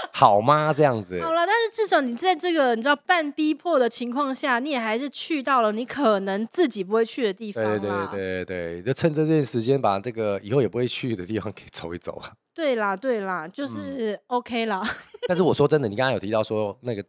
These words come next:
Speaker 1: 那个太鲁阁啊，
Speaker 2: 嗯。
Speaker 1: 他确实，我在现场的时候，你真的会震撼到。
Speaker 2: 那你还要再去一次吗？
Speaker 1: 我觉得那个是，一定是，我相信这一次去过的人，你在吆喝大家要不要一起去的时候，我觉得大家还是会举手。
Speaker 2: 我没有要吆喝哦。
Speaker 1: 啊。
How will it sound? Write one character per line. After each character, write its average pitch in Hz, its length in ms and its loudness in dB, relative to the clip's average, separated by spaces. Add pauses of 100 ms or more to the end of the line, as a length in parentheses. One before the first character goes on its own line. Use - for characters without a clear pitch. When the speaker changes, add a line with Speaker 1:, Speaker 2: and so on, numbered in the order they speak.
(120)
Speaker 1:
那 113 120 -12
个 101 80 -12
太 117 180 -4
鲁 82 140 -6
阁 82 240 -8
啊， 80 200 -2 (320)
Speaker 2:
嗯。 226 400 -6
Speaker 1:
他 156 120 -8
确 160 340 4
实， 92 420 -4
我 90 160 -6
在 113 120 -6
现 123 280 0
场 85 160 -6
的 82 60 -8
时 - 100 -6
候， 95 60 -2
你 90 80 -8
真 107 120 -10
的 104 80 -4
会 107 100 0
震 107 260 -2
撼 92 200 -6
到。 82 340 -4
Speaker 2:
那 285 120 -14
你 214 60 -12
还 214 60 -10
要 214 100 -6
再 226 140 -6
去 208 200 -10
一 - 20 -10
次 208 180 -18
吗？ 180 300 -14
Speaker 1:
我 131 100 0
觉 196 120 2
得 185 60 0
那 185 80 4
个 143 60 2
是， 170 140 0
一 - 140 -6
定 160 180 0
是， 139 300 2
我 110 120 -8
相 143 220 -2
信 127 380 -4
这 - 160 2
一 147 40 4
次 139 140 -2
去 - 260 -4
过 127 200 0
的 107 100 0
人， 92 160 -4
你 95 80 -4
在 135 280 0
吆 123 200 2
喝 113 300 -2
大 127 240 -4
家 123 100 2
要 120 80 2
不 110 80 -2
要 104 40 -4
一 104 40 -4
起 95 60 -4
去 - 200 -6
的 98 40 -4
时 113 100 -4
候， 104 60 -2
我 87 80 -6
觉 - 100 -10
得 110 40 -6
大 120 140 -2
家 117 80 -2
还 98 140 -8
是 - 80 -14
会 104 100 -6
举 - 140 -20
手。 254 60 -14
Speaker 2:
我 - 20 -8
没 294 120 -4
有 320 80 2
要 277 120 0
吆 247 240 2
喝 247 100 -2
哦。 185 300 -4
Speaker 1:
啊。 151 240 -8